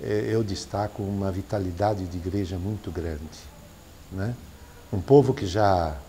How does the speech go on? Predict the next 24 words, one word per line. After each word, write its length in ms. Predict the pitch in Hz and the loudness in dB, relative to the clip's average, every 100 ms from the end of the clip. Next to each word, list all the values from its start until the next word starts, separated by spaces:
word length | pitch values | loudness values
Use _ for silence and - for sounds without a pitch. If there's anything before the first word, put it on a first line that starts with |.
| - - - - - - | -18 -20 -20 -20 -10 -4
é, 380 | 92 87 87 90 - - - - - - - - | -2 0 -2 -8 -12 -18 -18 -18 -20 -20 -20 -6
pela 180 | 117 117 | 0 0
sua 260 | 98 127 110 | 2 2 2
índole, 340 | 110 98 90 | 2 0 0
pela 200 | 92 95 | -2 -2
sua 180 | 92 104 | -2 -4
história, 640 | 95 - 104 98 90 87 - - - - | -6 -2 2 2 2 -2 -6 -16 -14 -2
já 160 | 101 | 0
é 60 | 101 | 2
muito 360 | 92 139 143 | 4 4 4
religioso, 680 | 92 95 85 82 107 107 90 | 0 -2 -2 0 2 2 -4
já 160 | 85 92 | -4 -4
é 100 | 87 | -2
muito 320 | 101 131 107 | 0 0 0
devoto, 540 | 87 82 87 87 - - - - | -4 -2 -2 -2 -4 -16 -20 -4
mas 120 | 113 - | -2 0
que 100 | 120 | 4
tem 260 | 139 151 | 6 8
vivido 640 | 127 123 98 123 104 87 85 | 6 4 4 4 4 0 -2
na 100 | 90 | -4
igreja 560 | 82 92 123 92 82 71 - - - | 0 4 4 4 -2 -8 -16 -18 -4
momentos 580 | 104 101 110 104 101 87 | 0 2 0 0 -4 -2
muito 560 | 92 127 151 143 - 113 | 0 0 -2 -4 -2 -2
importantes 1000 | 107 101 92 - - 113 127 123 123 107 | -2 -2 -4 -4 0 4 4 2 -4 -8